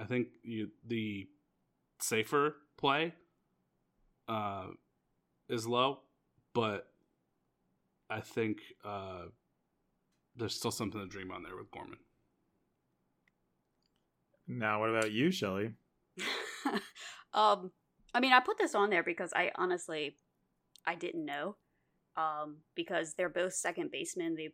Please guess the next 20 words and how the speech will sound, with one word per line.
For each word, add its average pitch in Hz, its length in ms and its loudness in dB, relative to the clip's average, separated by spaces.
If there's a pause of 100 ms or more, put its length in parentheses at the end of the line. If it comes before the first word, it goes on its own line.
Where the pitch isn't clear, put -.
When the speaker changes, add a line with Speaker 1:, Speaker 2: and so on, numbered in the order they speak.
Speaker 3:
both, 160 260 -6 (600)
um, 147 520 -6
hit - 140 -20
the 160 80 -12
ball 160 260 -2
really 165 220 0
hard, 165 560 2 (560)
um, 156 540 -6 (600)
and 165 480 -2
they 175 100 0
both 202 240 0
have 214 200 -2
back 160 260 2
problems. 139 640 -6 (480)
Um, 156 520 -4
so 165 680 2 (360)
<laughs> - 340 -20
Speaker 2:
That's 104 240 -14
Speaker 1:
Classic. 95 460 -6 (1080)
Speaker 3:
So 233 720 6